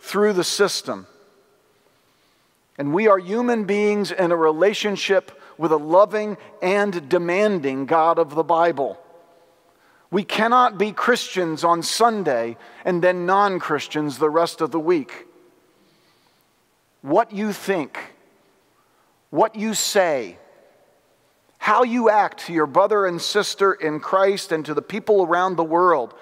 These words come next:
matters. It matters to God and it matters to them. And if left to ourselves, our human nature with unrestrained desire and lust for power,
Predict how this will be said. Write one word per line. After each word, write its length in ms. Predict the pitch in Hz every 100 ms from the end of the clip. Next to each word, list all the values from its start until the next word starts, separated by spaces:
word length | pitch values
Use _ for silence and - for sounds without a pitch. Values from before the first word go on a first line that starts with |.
| - - -
matters. 880 | 156 208 220 180 131 95 - - - - _ _ _ _ _ _ _ -
It 100 | 156
matters 560 | 170 226 247 233 -
to 120 | -
God 400 | 156 170 175 185
and 180 | 175 160
it 80 | 170
matters 420 | 156 175 185 170
to 120 | - 160
them. 400 | 147 147 127 110 - _ _ _ _ _ _ _ _ _ _ _ _ _ _ _
And 120 | 180 185
if 180 | 196
left 420 | 170 180 247 - -
to 240 | 208 202
ourselves, 1160 | 180 226 226 214 - 214 208 196 143 107 - - - - _ _ - - -
our 340 | 180 208 226 208
human 440 | 196 247 254 226
nature 460 | 226 240 - 190 165
with 200 | 170 165
unrestrained 1160 | 220 254 269 247 208 - - 220 226 226 208 165 - - - -
desire 680 | 156 175 - 208 240 247 240
and 220 | 190 185
lust 280 | 202 233 -
for 180 | 208 196
power, 640 | - 208 220 190 135 110